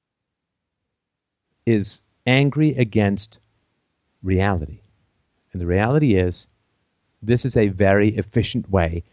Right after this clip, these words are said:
to make money. To lie to people, to threaten them with eternal punishment, to offer them eternal reward, to make them feel part of a special in-group, and to threaten ostracism from those around them should they ever question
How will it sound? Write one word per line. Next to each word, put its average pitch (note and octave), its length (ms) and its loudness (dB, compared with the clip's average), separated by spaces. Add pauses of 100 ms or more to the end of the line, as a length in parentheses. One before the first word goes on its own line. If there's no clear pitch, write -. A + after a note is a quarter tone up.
(200)
to G#2+ 100 2
make F2 300 0
money. D2 320 -6 (1160)
To A2 100 2
lie G#2+ 260 2
to C#3+ 100 0
people, D3 400 0 (200)
to A#2 100 2
threaten A#2+ 340 0
them G#2 140 4
with F#2 100 2
eternal F#2 400 0
punishment, E3 500 0 (200)
to - 140 2
offer G#2+ 240 0
them G2 140 0
eternal F#2+ 360 0
reward, C#3 540 0 (720)
to G#2+ 100 -2
make G2+ 160 2
them G2 120 -2
feel F#2+ 200 2
part F#2 240 0
of E2 80 -2
a F2 40 -4
special E2 400 -4
in-group, D3 520 0 (1500)
and C#3 460 2 (400)
to A2 400 2 (2250)
threaten C#3+ 300 0
ostracism A2+ 680 -2
from F#2+ 120 -6
those G2 240 2
around G2 300 2
them C3 160 0
should G#2+ 220 -2
they F#2+ 120 4
ever G2+ 260 2
question - 460 -6